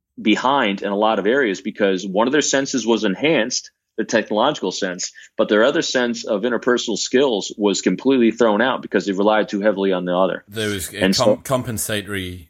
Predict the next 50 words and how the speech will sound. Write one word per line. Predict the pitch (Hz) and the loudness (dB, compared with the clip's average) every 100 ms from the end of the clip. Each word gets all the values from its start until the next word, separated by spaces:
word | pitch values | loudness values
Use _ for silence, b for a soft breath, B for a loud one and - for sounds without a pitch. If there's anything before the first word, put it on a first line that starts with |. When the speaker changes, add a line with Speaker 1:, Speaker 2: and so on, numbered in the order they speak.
| - | -10
Speaker 2:
uh, | 95 90 87 92 | -6 -4 -4 -2
mechanism. | 107 104 98 87 87 | -2 -2 -6 -8 -8
Speaker 1:
Yeah. | 85 117 135 - - _ _ _ | 2 4 4 0 -10 _ _ _
Speaker 2:
Yeah. | 76 98 110 | -14 -2 2
Speaker 1:
Right. | 139 | 2
And | 117 120 | 4 2
us, | 160 127 - | 2 2 -4
we, | 117 110 - | -6 -10 -6
our, | 123 143 156 | 2 2 4
our, | 131 - | 2 2
our | 120 196 | 0 0
interpersonal | 139 98 110 - 92 | -2 -6 -10 -8 -10
skills | - 98 98 - _ _ _ | -6 -6 -6 -10 _ _ _
tend | - 143 | -6 -2
to | 123 | 0
be | 110 | 0
higher | 110 151 143 98 | 2 2 2 -2
because | - 117 104 98 | -2 2 2 2
our | 120 | 0
constitution | - 147 - 104 170 190 - - _ - 98 | 0 -2 -2 -2 0 0 -4 -16 _ -12 -8
keeps | - 220 - | -2 0 0
us | 107 | 0
from | 120 104 | 2 4
doing | 117 110 | 4 4
<laughs> | |
anything | 147 131 - 131 | 4 2 2 2
like | 135 - | 2 2
that. | 135 139 - - - | 2 2 -2 -6 0
Speaker 2:
Well, | 156 | 2
when | 220 | 4
you're | 214 | 2
Speaker 1:
<laughs> | 165 - | 2 2
Speaker 2:
skint, | 175 190 92 | 0 -2 -2
Speaker 1:
It | 139 - | -4 -4
Speaker 2:
when | 151 180 | -4 -2
you're | 156 | 0
skint, | - 160 147 | 0 -2 -2
you | 110 | -2
need | 123 123 | -2 -2
to | 131 | -2
rely | 120 117 | 0 0
on | 107 | 0
your | 95 | -2
skills, | - 139 147 107 | -4 -2 -2 -2
don't | - 131 | -4 -4
you? | 104 | -4
You | 95 92 | -8 -8
can't | 131 127 107 | -6 -6 -6
be, | 98 90 85 | -8 -10 -12
you, | 87 | -14